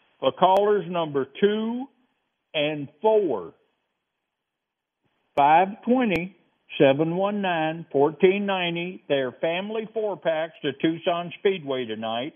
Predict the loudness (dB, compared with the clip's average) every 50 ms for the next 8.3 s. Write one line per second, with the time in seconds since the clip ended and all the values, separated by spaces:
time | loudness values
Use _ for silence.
0 | _ _ -6 0 2 2 4 2 0 -4 -8 _ _ -4 -2 -2 -2 -2 -4 -6
1 | -6 -4 -6 -6 -6 _ -2 0 2 2 2 2 2 0 -2 -6 _ _ _ _
2 | _ _ -4 -2 0 0 0 0 -2 -2 -6 -8 -8 -8 -6 -4 -4 -2 -4 -4
3 | -6 -12 -12 -10 -6 -2 -2 -2 -4 -4 -4 0 2 2 2 2 0 0 -4 -4
4 | -4 -2 -2 -2 -2 0 0 -2 -2 -2 -6 -10 -6 -4 -4 -4 -4 -4 -6 -6
5 | -6 -10 -14 _ _ _ _ _ _ _ _ _ _ _ -20 -20 -20 -20 -20 -20
6 | _ _ _ _ _ _ _ _ _ _ _ _ _ _ _ _ _ _ _ _
7 | _ _ _ -18 -18 -18 -18 -20 _ _ _ -20 -18 -14 -2 4 6 8 8 8
8 | 8 6 4 2 -4